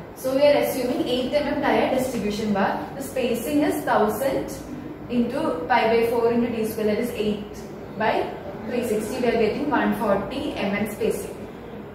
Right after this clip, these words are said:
Next is step four, pressure distribution under the base slab. This is the figure of the,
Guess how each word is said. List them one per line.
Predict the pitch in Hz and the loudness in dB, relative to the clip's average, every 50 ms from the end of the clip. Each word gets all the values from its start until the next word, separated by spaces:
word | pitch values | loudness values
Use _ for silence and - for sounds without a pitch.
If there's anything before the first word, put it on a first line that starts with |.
| - - - - - - - - - - - - - - - - - - | -14 -12 -12 -12 -14 -14 -16 -16 -16 -16 -16 -16 -16 -16 -16 -16 -14 -12
Next | 247 247 254 247 - - - | -10 -8 -8 -8 -10 -10 -10
is | 311 311 320 | -8 -8 -8
step | - - - 277 - - - - - - - | -6 -4 -2 0 0 0 0 -2 -6 -8 -4
four, | 269 247 220 226 285 - - - - - - - | 0 2 4 4 4 2 0 -2 -4 -6 -8 -4
pressure | 269 262 254 254 - - | -2 0 0 0 0 0
distribution | - 277 277 - - 277 - 262 254 - - 320 320 | -2 -2 -2 -4 -4 -4 -4 -4 -2 0 2 2 4
under | - - 233 226 | 4 4 4 4
the | 220 - 254 | 4 4 6
base | 247 247 226 220 214 - - | 4 6 6 4 2 0 -2
slab. | 196 180 175 165 170 - - - - - - | -2 -2 -2 -2 -4 -6 -10 -12 -12 -10 -8
This | 240 240 - | -6 -2 0
is | 269 269 269 | 0 0 2
the | 311 311 | 2 2
figure | 302 302 254 - 247 240 | 2 2 2 2 2 2
of | 240 240 - | 2 2 2
the, | 269 277 277 | 0 0 0